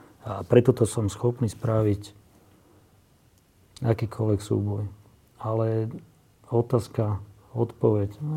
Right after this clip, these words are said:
ja, ja, ja rád vyhrávam. Ale s pokorou. Netreba sa báť. A toto, čo si spomenul, tie veci, ja som mal šťastie, že tí ľudia ma oslovili, lebo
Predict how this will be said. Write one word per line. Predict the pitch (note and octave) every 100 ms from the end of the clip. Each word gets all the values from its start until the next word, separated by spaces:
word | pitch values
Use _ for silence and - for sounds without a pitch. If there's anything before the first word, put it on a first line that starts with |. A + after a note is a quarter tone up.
| E3
ja, | D#3+
ja, | D3+ D3+ D#3
ja | D#3+ D#3+ D3
rád | C#3+ C3+
vyhrávam. | A2 G2 G2+ G2+ A2 A#2 A2 _ _ _ _ _ _ _ _ -
Ale | A#2
s | G2+
pokorou. | - D#3 C3+ G#2+ G#2+ - - - - _ - _ _ - _ _ _ _ _ _ _ -
Netreba | D3 B2+ G2+
sa | G2 G#2+
báť. | G2+ G2+ - - _ _ -
A | A2+
toto, | D3+ D3+ C#3+ B2+ - - - _
čo | C#3
si | - B2+
spomenul, | - C3+ C3+ C3 B2+
tie | B2+ A#2+
veci, | A2 A#2+ A#2+ C3+ A#2+ A#2+ - - - - - - -
ja | B2+
som | A#2+ C#3+
mal | D3 -
šťastie, | - B2+ B2 - - - - - - - - F#2
že | G#2
tí | -
ľudia | G#2 G#2 G#2
ma | G2 G2+
oslovili, | - A#2+ A2 A2+ A2
lebo | A#2+ B2 A#2